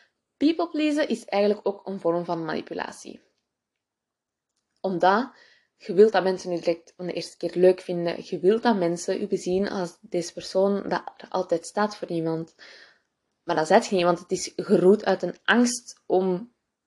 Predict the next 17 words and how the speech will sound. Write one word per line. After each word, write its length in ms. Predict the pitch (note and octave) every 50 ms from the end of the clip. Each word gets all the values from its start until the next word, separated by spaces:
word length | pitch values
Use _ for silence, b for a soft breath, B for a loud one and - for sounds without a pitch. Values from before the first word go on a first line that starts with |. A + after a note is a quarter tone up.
| _ _ _ _ _
niet 280 | F#3 F3+ F3 E3 -
aanvaard 460 | - D3+ D3 D3 - A3 D4 E4 -
te 100 | - G3+
worden, 480 | F3 E3+ F3 E3+ F3 F3+ E3+ E3 - -
om 180 | F3 F3+ F#3 F#3
niet, 220 | F3 E3 - - _
niet 420 | F#3 F#3 F#3 F#3+ F#3+ F#3 F3+ F3
geliked 440 | - F3+ E3+ F3+ A3+ D4+ F#4+ - -
te 120 | - G3+
worden. 260 | F#3+ F3+ F3 F3 F3+ E3+
Dus 140 | F3+ -
je 100 | - -
doet 140 | F#3 F#3 -
gewoon 220 | - F3+ F3+ - _
alles 280 | - D#4 D#4 D4 D4
voor 140 | - A3 G#3
iedereen. 640 | G#3 G3 F3 F3+ - D#3+ F3 F#3+ A3+ C#4 E4 b